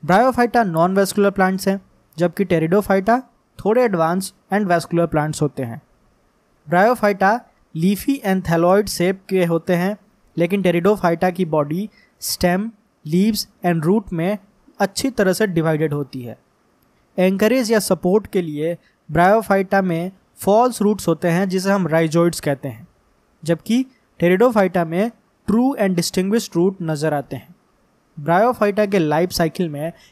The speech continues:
gametophyte स्टेज ज़्यादा डोमिनेंट स्टेज है, वहीं Pteridophyta में sporophyte डोमिनेंट स्टेज देखा गया है।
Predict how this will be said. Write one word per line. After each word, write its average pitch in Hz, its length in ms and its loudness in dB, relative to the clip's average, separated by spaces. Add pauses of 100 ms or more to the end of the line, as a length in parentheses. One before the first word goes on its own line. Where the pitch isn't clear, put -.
(120)
gametophyte 202 880 0
स्टेज 185 480 -2 (280)
ज़्यादा 185 380 2
डोमिनेंट 180 540 -2
स्टेज 147 360 -4
है, 117 140 -12 (440)
वहीं 175 220 0
Pteridophyta 190 680 0
में 214 220 2 (340)
sporophyte 202 920 0
डोमिनेंट 160 580 -2
स्टेज 151 320 -6
देखा 143 280 -6
गया 127 180 -10
है। 113 140 -20